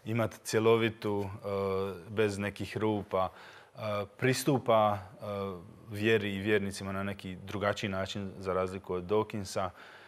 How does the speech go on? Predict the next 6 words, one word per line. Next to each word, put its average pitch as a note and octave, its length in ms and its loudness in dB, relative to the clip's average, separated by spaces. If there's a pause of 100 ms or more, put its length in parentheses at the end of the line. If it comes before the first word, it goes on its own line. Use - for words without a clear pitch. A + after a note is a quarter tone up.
(240)
Em, G2+ 560 -4 (1600)
mislim B2+ 220 4 (100)
da A2 120 -10
tu B2+ 180 4
možemo G#2+ 640 2 (680)
preuzeti A#2 400 6